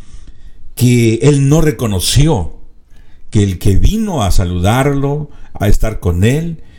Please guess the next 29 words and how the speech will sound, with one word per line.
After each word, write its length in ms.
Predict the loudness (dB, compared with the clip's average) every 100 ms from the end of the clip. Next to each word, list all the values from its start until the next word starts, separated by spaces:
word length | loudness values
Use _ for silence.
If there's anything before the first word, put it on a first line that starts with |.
| -4
era 320 | 0 2 4 2
para 200 | 0 0
apoyarlo, 680 | 0 0 -6 -8 -8 0 0 0 -8 -20 -20 -20 -20 -6
no 420 | 0 2 2 2
para 180 | 2 0
hacerle 380 | -6 -4 -2 -2
daño. 400 | -2 -2 -4 -8 -10 -14 -16 -18 -16 -16 -14 -14 -12 -10 -6 -4 -2
Pero 180 | 0 2
eso 360 | 2 0 -2 -6 -14 -14 -8
lo 140 | 0 2
vamos 260 | 2 0
a 20 | 0
estudiar 640 | 2 2 2 0 0 -2 -12 -18 -18 -18 -4
en 140 | 0 4
la 100 | 2
siguiente 400 | 0 -4 0 0
edición. 400 | 0 -2 -4 -4 -10 -12 -20 -18 -18 -18 -20 -20 -20 -18 -16 -6 2
Por 140 | 2
el 60 | 2
momento, 680 | -2 -2 -2 0 0 -4 -12 -16 -16 -14 -12 -10 -12 -12 -4
venimos 920 | 0 2 0 0 0 -2 -2 -4 -6 -4
y 120 | 0
recapitulando 760 | 2 2 0 0 2 0 0 -2
un 80 | 2
poco 440 | 2 2 -10 -6
la 160 | -4 -4
historia 600 | -4 -6 -2 -2 0 0
de 200 | 0 0
él, 240 | -2 -6